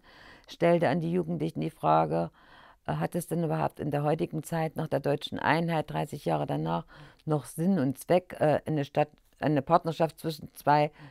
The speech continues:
deutschen Städten zu haben? Die Kinder, oder ich sage mal die Kinder, die Jugendlichen haben auch im Nachgang tüchtig darüber diskutiert. Ähm,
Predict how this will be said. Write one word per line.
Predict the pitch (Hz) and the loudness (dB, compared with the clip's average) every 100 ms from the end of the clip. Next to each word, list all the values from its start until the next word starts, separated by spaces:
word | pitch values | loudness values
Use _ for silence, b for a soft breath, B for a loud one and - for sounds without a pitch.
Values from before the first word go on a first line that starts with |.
| B | B
deutschen | 160 165 - 143 | 4 4 2 -8
Städten | - 165 - 127 120 _ - | 2 2 4 -2 -2 _ -8
zu | - 127 | -2 2
haben? | 127 123 - 98 98 _ B B B B B - | 4 4 2 -4 -4 _ B B B B B -12
Die | |
Kinder, | - 185 180 95 | 0 2 4 2
oder | 107 98 - | 2 -4 -6
ich | - | -10
sage | - 120 | -4 -4
mal | 110 | -2
die | 104 | -4
Kinder, | 95 143 123 | -2 0 0
die | 139 | 2
Jugendlichen | 185 202 175 165 | 2 2 0 0
haben | 170 160 | 0 0
auch | |
im | 156 | 2
Nachgang | 156 190 156 151 | 2 2 0 -2
tüchtig | 185 180 165 | -2 -6 -4
darüber | 160 - 170 143 | -4 -2 -2 -2
diskutiert. | 151 156 - 120 - 202 175 185 - b b b b b - | -2 -4 -4 -8 0 6 8 8 -2 b b b b b -2
Ähm, | 165 156 | 0 0